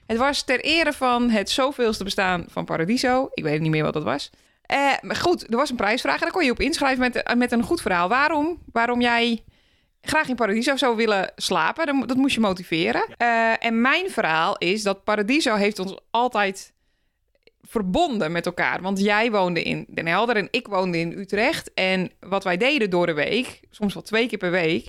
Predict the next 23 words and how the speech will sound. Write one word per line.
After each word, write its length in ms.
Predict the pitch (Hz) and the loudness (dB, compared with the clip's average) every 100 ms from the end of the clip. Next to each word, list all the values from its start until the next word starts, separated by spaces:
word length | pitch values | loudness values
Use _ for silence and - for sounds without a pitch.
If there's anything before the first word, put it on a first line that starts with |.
| - - _ | -16 -20 _
is 140 | - 240 | -4 -2
wij 140 | 269 | -2
gingen 220 | 320 320 | 0 0
samen 360 | - 294 311 226 | 2 2 2 2
naar 280 | 190 180 190 | 2 0 -2
Paradiso. 600 | - 190 220 262 170 147 | -2 0 2 2 2 2
We 60 | 180 | 0
hadden 340 | 202 180 110 | 0 2 2
ook, 180 | 131 185 | 0 0
eh, 180 | 180 151 | 0 2
we 60 | |
hadden 340 | 135 120 185 185 | 2 2 2 2
allerlei 280 | 233 190 170 | 0 0 -2
pa-, 100 | - | -2
we 80 | 175 | -4
hebben 40 | - | -2
een 140 | 160 | -4
tijdje 180 | 175 170 | -2 -2
die 100 | - | 0
Indiestadpas 720 | 254 247 - 240 226 226 220 | 2 2 2 -2 -2 -2 -2
gehad. 540 | - 202 208 202 202 - | 0 0 2 2 0 -4
En, 300 | - 175 170 | -2 0 2
eh, 260 | 165 165 | 2 2